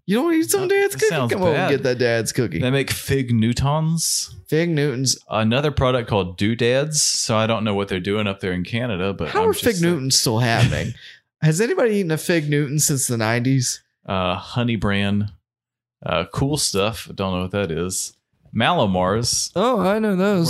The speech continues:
Speaker 2: Where, where, where, Malamar. Uh, Nilla wafers.
Speaker 1: Ooh.
Speaker 2: We already said that.
Speaker 1: Yeah, those
Speaker 2: Uh,
Speaker 1: are good.
Speaker 2: Ritz crackers.
Speaker 1: Yeah, oh, I can eat those plain.
Speaker 2: Sh-, Teddy Grahams.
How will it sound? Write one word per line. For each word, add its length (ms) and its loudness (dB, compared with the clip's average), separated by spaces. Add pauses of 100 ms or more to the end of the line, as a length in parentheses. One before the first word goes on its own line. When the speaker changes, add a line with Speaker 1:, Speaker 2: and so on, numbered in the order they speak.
(120)
Speaker 2:
Where, 40 -4
where, 160 -2
where, 140 -2
Malamar. 720 -2 (420)
Uh, 200 -2
Nilla 260 0
wafers. 840 -4 (160)
Speaker 1:
Ooh. 160 2
Speaker 2:
We 80 0
already 180 -2
said 240 -6
that. 260 -4 (280)
Speaker 1:
Yeah, 200 2
those 200 0
Speaker 2:
Uh, 40 2
Speaker 1:
are 20 -4
good. 240 0 (200)
Speaker 2:
Ritz 300 -2
crackers. 800 -4
Speaker 1:
Yeah, 300 0
oh, 200 2
I 180 0
can 140 -2
eat 100 -2
those 220 -2
plain. 280 -4
Speaker 2:
Sh-, 300 -4
Teddy 260 2
Grahams. 640 -2